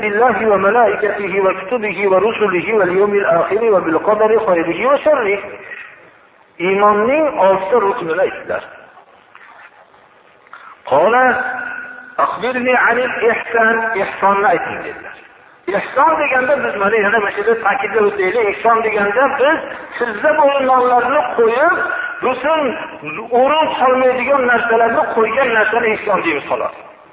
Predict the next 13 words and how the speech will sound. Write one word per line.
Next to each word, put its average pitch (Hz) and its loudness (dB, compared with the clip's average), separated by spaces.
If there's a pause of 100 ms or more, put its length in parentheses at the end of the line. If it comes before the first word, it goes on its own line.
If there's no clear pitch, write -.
(140)
Agar 262 0
bir 294 0
hozir 262 2
har 269 2 (100)
qanday 269 0
bir 269 0
kishidan 262 -2
bizdan 254 0
so'rasa, 233 2 (400)
"Ehson 254 2
nima?" 254 2
desa, 247 0 (360)
faqat 277 0